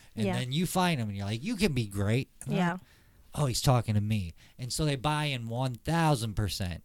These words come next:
Speaker 1: right off the start.
Speaker 2: Yeah.
Speaker 1: And so the, that's who I think,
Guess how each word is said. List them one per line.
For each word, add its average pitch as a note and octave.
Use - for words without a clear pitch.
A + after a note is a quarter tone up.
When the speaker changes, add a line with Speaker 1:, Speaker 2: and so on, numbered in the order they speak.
Speaker 1:
right A2
off E2+
the -
start. -
Speaker 2:
Yeah. F#3
Speaker 1:
And C3
so C#3+
the, B2
that's E3
who E3+
I D3
think, C3+